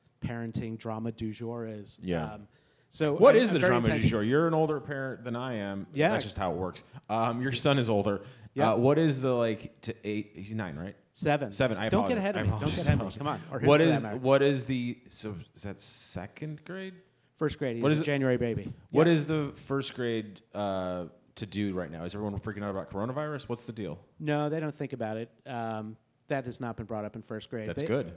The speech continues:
Speaker 1: they, uh, they actually just finished a really interesting, uh, segment on, uh, Black Lives Matter.
Speaker 2: Okay.
Speaker 1: Which,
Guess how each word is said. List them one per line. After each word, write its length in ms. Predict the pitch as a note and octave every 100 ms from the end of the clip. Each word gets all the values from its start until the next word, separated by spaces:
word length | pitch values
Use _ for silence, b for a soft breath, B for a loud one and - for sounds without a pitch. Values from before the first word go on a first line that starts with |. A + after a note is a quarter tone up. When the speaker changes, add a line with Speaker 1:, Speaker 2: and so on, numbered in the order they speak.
| -
Speaker 1:
they, 280 | C3+ C3 C3+
uh, 260 | B2+ B2 B2
they 140 | D#3+ G#3
actually 280 | G#3+ -
just 180 | E3 E3
finished 180 | F#3 D3+
a 60 | C3
really 260 | C#3 D#3+
interesting, 720 | D#3+ C#3+ C3+ D3+ D3 C#3 C#3 D#3 -
uh, 180 | C3 C3
segment 520 | - C3+ C3+ C#3+ - - _ -
on, 400 | B2 A#2 A2+ A#2 -
uh, 60 | - _
Black 240 | B2 B2 -
Lives 220 | A#2+ A2
Matter. 340 | A#2 A2+ G#2 -
Speaker 2:
Okay. 300 | G2+ A2 F#2+ B B
Speaker 1:
Which, 400 | - C3+ - -